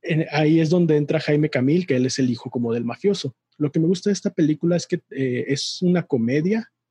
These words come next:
pero a la vez tiene una especie de drama, porque tocaba yo creo que un tema de que, eh, ahorita estamos muy divididos, eh, estamos buscando cuáles son nuestras diferencias, y esa toca un tema que,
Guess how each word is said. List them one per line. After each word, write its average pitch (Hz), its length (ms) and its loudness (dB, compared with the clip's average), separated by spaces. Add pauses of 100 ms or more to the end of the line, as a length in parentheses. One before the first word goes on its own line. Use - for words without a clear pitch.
(160)
pero 131 180 0
a 120 60 0
la 120 80 -2
vez 123 220 -4
tiene 139 200 -2
una 139 120 0
especie 131 500 -4
de 120 140 0
drama, 143 340 -2
porque 127 320 -4 (120)
tocaba 160 360 0
yo 151 160 0
creo 143 180 -4
que - 80 -2
un 147 120 0
tema 139 360 0
de 120 160 0
que, 107 280 -4 (480)
eh, 117 180 -2
ahorita 156 300 0
estamos 160 340 0
muy 147 160 4
divididos, 131 800 0
eh, 107 460 -4 (340)
estamos 139 420 -2 (160)
buscando 131 380 -4
cuáles 127 320 -2
son 127 120 -4
nuestras 123 200 -6
diferencias, 127 560 -2 (380)
y 156 160 4
esa 160 200 -2
toca 165 220 -2 (260)
un 156 200 0
tema 147 300 0
que, 131 240 -2